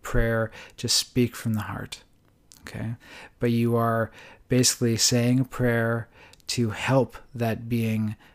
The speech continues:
pass over to the other side so that their spirit is no longer stuck in the liminal, okay?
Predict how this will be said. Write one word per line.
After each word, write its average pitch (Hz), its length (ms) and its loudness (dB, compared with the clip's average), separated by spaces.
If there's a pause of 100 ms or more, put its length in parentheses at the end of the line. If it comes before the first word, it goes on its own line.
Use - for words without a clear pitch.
(160)
pass 123 360 2
over 110 280 -2
to - 120 -8
the 107 140 -4
other 101 180 -6
side 127 440 2
so - 140 0
that 110 100 -2
their 110 100 -4
spirit 117 420 -2
is 110 200 -4
no 110 160 0
longer 107 600 -2 (340)
stuck - 540 -2 (560)
in 117 380 0
the 113 100 -2
liminal, 104 440 -2 (420)
okay? 120 320 -6